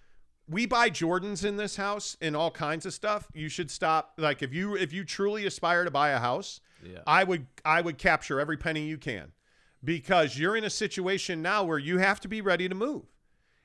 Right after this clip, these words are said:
Speaker 1: And it, I, if you have seven hundred or better credit and you can come up with thirty thousand dollars, I would do it, because I think it's a situation where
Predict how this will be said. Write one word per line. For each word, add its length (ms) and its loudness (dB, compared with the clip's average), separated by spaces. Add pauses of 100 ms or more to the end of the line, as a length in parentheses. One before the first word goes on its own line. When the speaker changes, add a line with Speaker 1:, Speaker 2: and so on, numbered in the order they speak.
(140)
Speaker 1:
And 440 2 (760)
it, 180 0
I, 280 6
if 180 4
you 180 -2
have 280 6 (100)
seven 380 2
hundred 300 -2
or 100 2
better 300 2
credit 420 0 (580)
and 280 2
you 160 0
can 200 -2
come 180 0
up 160 -2
with 160 -4
thirty 240 0
thousand 400 0
dollars, 460 0
I 120 4
would 180 0
do 160 -4
it, 100 -12 (640)
because 560 2
I 100 6
think 260 -4
it's 120 -4
a 60 -6
situation 720 -2
where 420 0